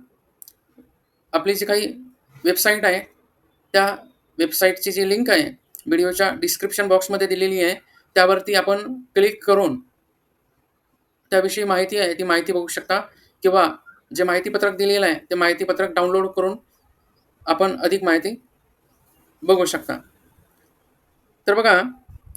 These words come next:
जवाहर नवोदय विद्यालय सिलेक्शन टेस्ट दोन हजार सव्वीस याचा शेवटचा दिनांक आहे एकोणतीस जुलै दोन हजार पंचवीस. एकोणतीस जुलै दोन हजार पंचवीस पर्यंत आपण जे आहेत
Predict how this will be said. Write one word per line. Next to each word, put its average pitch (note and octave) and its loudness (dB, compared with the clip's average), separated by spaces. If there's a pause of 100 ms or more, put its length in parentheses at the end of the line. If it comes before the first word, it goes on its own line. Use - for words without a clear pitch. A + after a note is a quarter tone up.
(120)
जवाहर G3 2
नवोदय G3+ 2
विद्यालय F3 2 (320)
सिलेक्शन G3 0
टेस्ट F3+ 0
दोन F3 0
हजार F#3 2 (880)
सव्वीस F#3 0 (320)
याचा E3 0 (420)
शेवटचा G3+ 0
दिनांक G3+ -2
आहे E3 4 (760)
एकोणतीस G#3+ 2
जुलै G3+ 4
दोन F#3+ 0
हजार F#3 2
पंचवीस. - -2 (640)
एकोणतीस G#3 -4
जुलै G#3+ 2
दोन G3+ 0
हजार G3 2
पंचवीस G3+ -4
पर्यंत G3+ 2 (580)
आपण A#3+ 2
जे G3+ 0
आहेत D#3 0